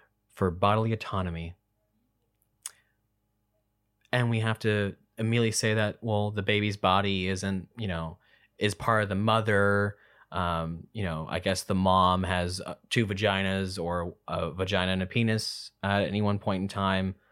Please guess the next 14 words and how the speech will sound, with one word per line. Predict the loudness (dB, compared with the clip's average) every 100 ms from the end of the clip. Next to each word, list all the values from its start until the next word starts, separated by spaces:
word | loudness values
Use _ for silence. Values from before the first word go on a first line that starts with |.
| _ _ -8
uh, | -2 0
whenever | 0 -2
they're | -4
pregnant. | -2 -2 0 0 0
So | -2
we | 0
have | -2
to | -2
say | -6 0 0 2
that, | 2 0 -2
which | -6 -4
sounds | -2 -2
asinine, | 0 -2 -2 -4 -2 -4 -4
right? | -4 -4